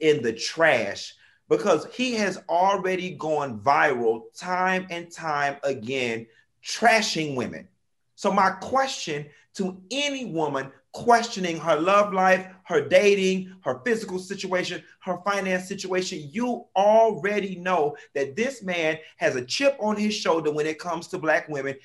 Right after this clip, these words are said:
and his sole purpose is to humiliate, embarrass, and exploit your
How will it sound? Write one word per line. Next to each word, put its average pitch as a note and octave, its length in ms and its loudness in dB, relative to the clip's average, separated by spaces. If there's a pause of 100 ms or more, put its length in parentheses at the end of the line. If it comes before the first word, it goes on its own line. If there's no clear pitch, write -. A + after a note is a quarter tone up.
(200)
and D3+ 120 -2
his - 380 -2
sole A3 480 4 (200)
purpose G3+ 400 0
is E3+ 180 -4
to D#3+ 160 -6 (100)
humiliate, A3+ 840 0 (240)
embarrass, E3+ 720 6 (260)
and E3+ 160 2
exploit A3 760 4
your D3+ 260 2